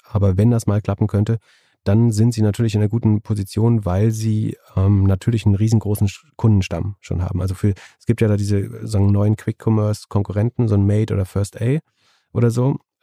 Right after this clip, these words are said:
Ähm, die haben das Problem, dass sie neue Kunden noch akquirieren müssen, äh, sehr teuer, ähm, über einen, sagen, guten Service. Das kann schon funktionieren.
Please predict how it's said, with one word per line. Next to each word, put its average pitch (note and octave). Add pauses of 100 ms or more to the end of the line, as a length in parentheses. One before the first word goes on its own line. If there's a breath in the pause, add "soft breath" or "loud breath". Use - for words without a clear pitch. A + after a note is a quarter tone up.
(100)
Ähm, G#2
die A2+
haben B2
das G#2+
Problem, G#2+
dass G#2
sie -
neue G2
Kunden A2
noch F#2+
akquirieren F#2+
müssen, G2+
äh, G2+
sehr G2+
teuer, A#2 (180)
ähm, G#2
über G#2+
einen, G#2
sagen, G2+
guten G#2+
Service. B2
Das -
kann A2+
schon G#2+
funktionieren. A2+